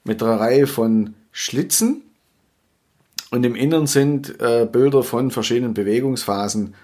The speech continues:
zum Beispiel von Menschen und Tieren. Und wenn man die Rolle rotieren lässt, dann sieht man das quasi als eine fließende Bewegung. Nach diesem Prinzip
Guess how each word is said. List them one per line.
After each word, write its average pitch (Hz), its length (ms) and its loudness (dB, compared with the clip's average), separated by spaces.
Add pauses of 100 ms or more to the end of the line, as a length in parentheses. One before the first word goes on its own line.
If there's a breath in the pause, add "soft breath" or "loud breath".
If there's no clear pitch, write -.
(140 loud breath)
zum - 140 -10
Beispiel 95 220 -6
von 92 140 -8
Menschen 127 380 -2
und 92 200 -12
Tieren. 147 580 -2 (560 loud breath)
Und 113 140 0
wenn 117 100 2
man 117 160 0
die 123 140 2
Rolle 123 560 2 (560)
rotieren 135 640 0
lässt, 185 380 -2
dann 117 140 -2
sieht 135 240 -2
man 127 560 -2 (480)
das 117 200 0
quasi 113 440 0
als 107 480 -4
eine 107 340 2
fließende 101 500 -4
Bewegung. 95 600 -2 (1800 soft breath)
Nach 104 140 -4
diesem 180 320 2
Prinzip 156 460 0